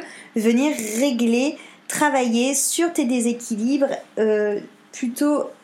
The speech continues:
émotionnels de, et tout ce qui est développement personnel et spirituel. Pourquoi est-ce qu'il tr-, fonctionne en binôme comme ça ? Parce qu'en, en vrai, l'idée est géniale. C'est parce que en Ayurveda, on part du principe que si tu as des déséquilibres, je t'invite du coup, entre parenthèses, à aller écouter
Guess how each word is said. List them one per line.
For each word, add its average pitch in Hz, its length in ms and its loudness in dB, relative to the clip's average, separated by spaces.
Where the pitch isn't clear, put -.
émotionnels 285 1000 2
de, 226 200 -2
et 226 220 2
tout 277 260 -6
ce - 160 -6
qui - 80 -2
est 247 60 0
développement 233 380 0
personnel 247 640 -2
et 262 80 0
spirituel. 233 760 -2
Pourquoi 294 280 2
est-ce 339 200 0
qu'il 277 100 -2
tr-, - 260 -6
fonctionne 247 480 0
en 220 80 2
binôme 240 400 2
comme 220 140 2
ça ? 311 160 2
Parce 311 180 0
qu'en, 196 240 0
en 202 100 4
vrai, 220 220 2
l'idée 220 340 4
est 196 40 2
géniale. 190 420 2
C'est - 180 2
parce 220 220 0
que 262 280 2
en 277 160 4
Ayurveda, 226 480 2
on 269 80 0
part 214 140 2
du 208 100 -6
principe 208 400 -4
que 220 140 0
si 285 320 0
tu 269 180 0
as 208 80 2
des 196 100 0
déséquilibres, 214 1000 2
je - 120 -6
t'invite 208 380 2
du 185 140 -4
coup, 233 180 -2
entre 190 240 0
parenthèses, 196 480 0
à 196 60 0
aller 190 160 0
écouter 226 480 -2